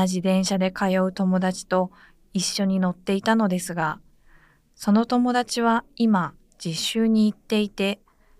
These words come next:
最近では一人で乗ることが多くなりました。バスの窓から見える景色は見慣れた街並みですが、特に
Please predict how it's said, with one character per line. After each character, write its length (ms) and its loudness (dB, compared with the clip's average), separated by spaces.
最 320 -2
近 260 0
で 120 2
は 320 2
一 280 -2
人 120 -2
で 100 0
乗 160 -2
る 140 -2
こ 120 -4
と 160 -2
が 260 -4
多 200 -2
く 140 -6
な 160 4
り 100 2
ま 160 2
し 120 -10
た。 240 -6
バ 140 0
ス 160 -6
の 140 4
窓 240 4
か 160 0
ら 100 0
見 160 0
え 100 2
る 120 -2
景 160 -4
色 240 -10
は 240 -4
見 100 2
慣 140 4
れ 100 2
た 160 0
街 300 2
並 240 4
み 20 4
で 140 2
す 120 -8
が、 260 -2
特 280 0
に 260 2